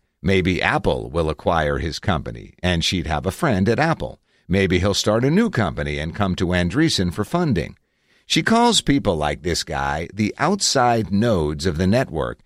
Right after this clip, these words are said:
and considers them strategic relationships that extend her reach. "It's not altruism,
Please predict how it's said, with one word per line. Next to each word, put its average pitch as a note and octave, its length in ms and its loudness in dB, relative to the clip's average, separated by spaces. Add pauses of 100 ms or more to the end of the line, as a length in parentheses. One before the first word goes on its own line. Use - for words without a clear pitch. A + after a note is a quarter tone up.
(240)
and G2 280 0
considers A2 640 2
them D#2+ 220 -4
strategic C#3 720 -2
relationships E2 840 -2
that G2+ 220 0
extend A2+ 560 2
her A2+ 200 2
reach. G#2+ 480 -2 (540)
"It's - 240 2
not A#3 280 2 (140)
altruism, G2 840 0